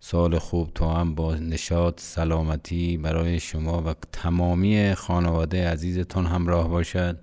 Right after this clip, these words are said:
حدود یک سال از تأسیس رادیو ازام می‌گذره. در این یک سال برنامه‌های بسیار خوبی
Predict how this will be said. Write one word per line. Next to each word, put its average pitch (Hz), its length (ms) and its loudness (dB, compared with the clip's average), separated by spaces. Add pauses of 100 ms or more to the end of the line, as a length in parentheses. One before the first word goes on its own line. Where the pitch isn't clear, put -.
حدود 95 360 0
یک 98 380 4
سال 95 420 2
از 90 280 -2
تأسیس 92 580 -4
رادیو 85 480 2
ازام 92 260 0
می‌گذره. 92 600 2
در 85 160 -2
این 90 140 2
یک 85 220 0
سال 92 380 0 (280)
برنامه‌های 87 560 2
بسیار 95 640 4
خوبی 98 760 2